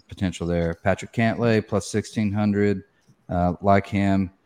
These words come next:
Cam Smith, again, if he can drive the ball well, Cam Smith is great in majors as well. He's at plus twenty-five hundred for a reach there if, if you're feeling lucky. My favorite bet, uh, is Justin Rose, plus one fifty to make the top twenty.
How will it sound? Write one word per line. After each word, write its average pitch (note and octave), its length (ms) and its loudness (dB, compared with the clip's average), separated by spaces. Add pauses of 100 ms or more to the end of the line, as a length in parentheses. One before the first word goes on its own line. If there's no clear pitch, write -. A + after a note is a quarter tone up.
(300)
Cam A2+ 260 2
Smith, G#2+ 420 0
again, F#2 320 2
if D#2+ 80 -6
he G2+ 100 -2
can F2+ 100 -4
drive F#2+ 240 2
the F2+ 60 -6
ball F2 240 4
well, E2+ 540 2
Cam F#2 200 -2
Smith - 320 -4
is E2 120 -12
great F2 240 -2
in E2 80 -6
majors D#2+ 340 -6
as E2 120 -12
well. E2 180 0
He's E2 140 -4
at E2+ 120 -6
plus F2 220 -4
twenty-five E2+ 480 -4
hundred E2+ 340 -4
for E2 220 -6
a D#2+ 40 -4
reach E2+ 440 -2
there F2 380 0
if, - 420 -10
if - 180 -8
you're - 160 -4
feeling E2 280 -2
lucky. D#2+ 360 -4 (380)
My F#2+ 100 4
favorite B2 480 4
bet, A2 520 4 (420)
uh, F2+ 440 4 (120)
is F2 240 -2
Justin G#2+ 560 -4
Rose, F2+ 640 0
plus - 440 0
one G#2+ 200 2
fifty G2+ 420 -2
to E2+ 100 -2
make E2+ 220 -4
the - 80 -12
top F2 320 -4
twenty. E2 380 -6